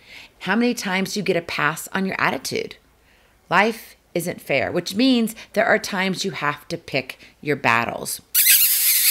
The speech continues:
That is your kiss to Keep It Simple strategy. Pick your battles. Sometimes the fight is not worth the cost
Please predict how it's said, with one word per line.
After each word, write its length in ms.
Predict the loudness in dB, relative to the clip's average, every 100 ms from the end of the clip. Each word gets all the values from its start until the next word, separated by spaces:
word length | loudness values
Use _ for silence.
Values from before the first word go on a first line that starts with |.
| 2 2 2 2 0 -2 -2
That 140 | 0
is 200 | 4 4
your 80 | 2
kiss 260 | 2 0 0
to 100 | -6
Keep 220 | -6 -6
It 100 | -4
Simple 200 | -4 -4
strategy. 640 | -2 0 0 0 -2 -2 -8 -20 -10
Pick 360 | 2 2 2 -12 0
your 260 | 4 4
battles. 720 | 2 -2 -2 -2 -2 -4 -10 -12 _ -20 -18
Sometimes 580 | 0 4 4 4 4 4
the 80 | 2
fight 400 | 0 0 0 0
is 140 | -6
not 280 | -2 -2 0
worth 320 | 0 0 -2
the 80 | -6
cost 520 | -6 -2 0 0 -4